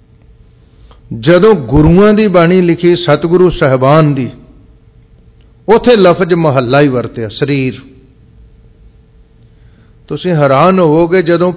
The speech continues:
ਭਗਤਾਂ ਦੀ ਬਾਣੀ ਅੰਕਿਤ ਕੀਤੀ ਹੈ, ਵੇਖੋ ਕਿੰਨੇ ਪਿਆਰੇ ਸ਼ਬਦ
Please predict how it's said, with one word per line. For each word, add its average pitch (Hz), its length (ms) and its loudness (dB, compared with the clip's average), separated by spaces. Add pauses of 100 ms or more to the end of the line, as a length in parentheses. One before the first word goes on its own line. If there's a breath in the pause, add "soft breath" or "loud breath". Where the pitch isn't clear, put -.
(100)
ਭਗਤਾਂ 156 420 0
ਦੀ 233 140 0
ਬਾਣੀ 190 380 2
ਅੰਕਿਤ 165 360 -6
ਕੀਤੀ 131 420 -12
ਹੈ, - 60 -16 (1200)
ਵੇਖੋ 185 300 -6
ਕਿੰਨੇ 160 380 -8
ਪਿਆਰੇ 143 460 -6
ਸ਼ਬਦ 120 400 -12